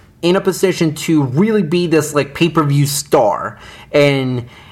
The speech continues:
become this huge, huge, you know, fighter that the fans are, and the United States are gonna come in in droves to pay and watch their fight. You're telling me that putting him on E S P N Plus against Tom Schwartz,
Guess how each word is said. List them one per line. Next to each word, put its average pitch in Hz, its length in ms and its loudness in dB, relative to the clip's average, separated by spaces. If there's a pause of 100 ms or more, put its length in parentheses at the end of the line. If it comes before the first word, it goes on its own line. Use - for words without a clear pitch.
(160)
become 175 400 2
this - 720 -4
huge, 277 640 0
huge, 226 680 0 (380)
you 190 140 0
know, 147 400 -2 (760)
fighter 165 800 0
that 143 260 0
the 139 100 0
fans 165 560 -2
are, 131 200 -2 (180)
and 139 260 0
the 131 60 -2
United 139 240 0
States 147 320 -2
are 135 160 -2
gonna 131 420 -2 (360)
come 196 280 2
in 196 140 2
in 165 180 0
droves 160 540 2
to 156 80 -2
pay 165 340 0
and 151 160 0
watch 147 300 0
their 135 160 -2
fight. 131 420 -4 (400)
You're 208 120 2
telling 294 380 2
me 190 220 0
that 160 240 -6
putting 226 340 2
him 214 200 0
on 165 160 2
E 151 160 0
S 143 160 -4
P 143 160 -2
N 127 100 -2
Plus 123 360 -2
against 160 440 -2
Tom 151 300 0
Schwartz, 123 640 -2